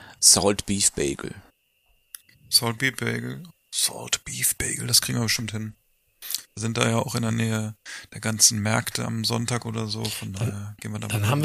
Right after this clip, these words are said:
Speaker 3: wir ja
Speaker 2: Auch
Speaker 3: hier
Speaker 2: mal
Speaker 3: bald
Speaker 2: interessant gekocht.
Speaker 3: richtige Reiseberichte zu lauschen im Podcast, ne?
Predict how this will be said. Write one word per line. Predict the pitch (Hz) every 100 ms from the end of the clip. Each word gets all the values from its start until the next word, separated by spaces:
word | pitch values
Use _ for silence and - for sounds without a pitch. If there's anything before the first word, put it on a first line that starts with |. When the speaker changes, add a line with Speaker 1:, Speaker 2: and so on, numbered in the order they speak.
| 156
Speaker 3:
wir | 143
ja |
Speaker 2:
Auch | 127
Speaker 3:
hier | 131
Speaker 2:
mal |
Speaker 3:
bald | 135 139 147
Speaker 2:
interessant | - - 104 -
gekocht. | 104 113 - - - - -
Speaker 3:
richtige | 127 - 165 151 135
Reiseberichte | 127 165 190 135 127 131 - 135 127
zu | -
lauschen | 131 131 135 - -
im | 123
Podcast, | - - - 65 - -
ne? | 220